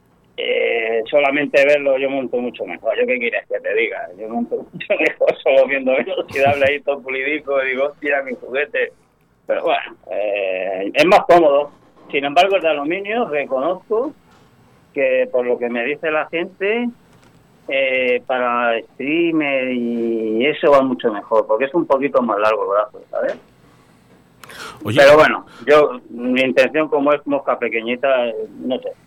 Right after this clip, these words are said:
Speaker 1: yo el inoxidable, yo prefiero el inoxidable.
Speaker 2: Jorge, hace muy poquito
Speaker 1: Dime.
Speaker 2: vimos una de las publicaciones en Facebook, donde además
Speaker 1: Sí.
Speaker 2: ya podemos intercambiar esos colores. De hecho, a mí me han llegado comentarios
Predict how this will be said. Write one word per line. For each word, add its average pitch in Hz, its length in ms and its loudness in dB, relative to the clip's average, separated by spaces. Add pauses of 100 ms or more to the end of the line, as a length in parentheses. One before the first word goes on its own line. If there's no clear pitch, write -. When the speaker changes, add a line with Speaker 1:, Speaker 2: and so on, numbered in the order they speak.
Speaker 1:
yo 117 140 -4
el 120 120 -2
inoxidable, 107 580 0
yo 110 60 -2
prefiero 117 300 -2
el 92 100 -6
inoxidable. 87 420 -8 (400)
Speaker 2:
Jorge, 123 520 -4
hace 151 260 -2
muy 131 200 -2
poquito 117 360 -4
Speaker 1:
Dime. 117 80 0
Speaker 2:
vimos 113 320 -2
una 107 300 -2
de 107 80 -2
las 101 160 -4
publicaciones 104 580 -4
en 95 80 -4
Facebook, 131 420 -2 (360)
donde 123 160 -2
además 127 380 -2
Speaker 1:
Sí. - 100 -2 (100)
Speaker 2:
ya 143 100 0
podemos 147 360 -2
intercambiar 117 1120 -2
esos 120 220 -4
colores. 156 440 -2
De 120 120 -2
hecho, 156 180 -2
a 123 60 0
mí 160 160 0
me 117 100 0
han 113 80 -2
llegado 113 320 0
comentarios 139 640 -2